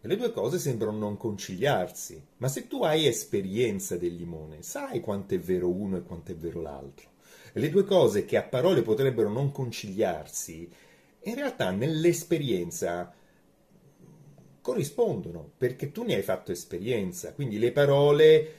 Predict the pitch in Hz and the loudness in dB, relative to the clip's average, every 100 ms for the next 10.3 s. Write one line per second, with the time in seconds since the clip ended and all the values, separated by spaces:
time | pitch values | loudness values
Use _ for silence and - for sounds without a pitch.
0 | - - - 135 135 135 - 160 156 143 | -20 -6 0 2 2 -2 0 2 4 4
1 | 143 139 131 135 135 123 117 131 160 104 | 4 2 4 4 4 6 6 6 0 0
2 | 92 82 85 85 95 85 80 85 78 73 | -2 -4 -10 -8 -6 -4 -6 -10 -12 -12
3 | 71 71 95 - 240 147 90 90 104 101 | -14 -14 -14 -8 -6 -6 -6 -4 -2 0
4 | 95 85 - - _ - 95 107 - 127 | 0 -2 -4 -14 _ -2 0 0 2 2
5 | 147 110 95 95 - 147 147 - 170 147 | 2 0 0 -2 -2 -2 0 -2 0 0
6 | 92 117 98 135 240 156 127 - 127 113 | 0 -2 -2 -2 0 -2 -2 0 4 4
7 | 107 117 107 104 98 104 95 87 107 107 | 2 0 0 -2 -4 -2 0 0 -2 -2
8 | - 110 113 - 151 127 180 107 95 139 | -4 -4 -2 2 4 4 2 0 -2 -2
9 | 185 196 127 104 98 98 101 90 87 110 | 0 2 2 0 0 0 0 0 -2 -2
10 | 147 98 76 | -6 -8 -12